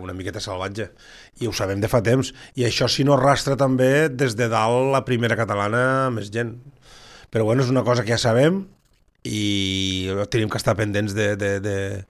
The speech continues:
de poder eludir estos cinc puestos. No sé si, no sé, no sé com està, eh? No, no, a partir de la mitja volta ho començarem a controlar ja,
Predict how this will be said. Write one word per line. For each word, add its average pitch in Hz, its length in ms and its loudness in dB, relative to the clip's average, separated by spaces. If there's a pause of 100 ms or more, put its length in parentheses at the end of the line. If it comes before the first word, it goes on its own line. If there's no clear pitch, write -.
(500)
de 107 160 -2
poder 107 300 2
eludir 101 500 2
estos - 400 -4
cinc 110 320 0
puestos. 107 480 -2
No 127 100 2
sé 131 140 0
si, 120 160 2
no 139 160 2
sé, 139 160 4
no 147 100 2
sé 151 140 0
com 143 100 0
està, 113 300 0
eh? 135 80 0
No, 135 160 2
no, 131 320 4 (420)
a 113 120 -6
partir 139 260 0
de 165 80 6
la 165 80 8
mitja 147 240 6
volta 143 240 8
ho 160 80 2
començarem 143 340 6
a 127 60 4
controlar 123 480 2
ja, 135 140 4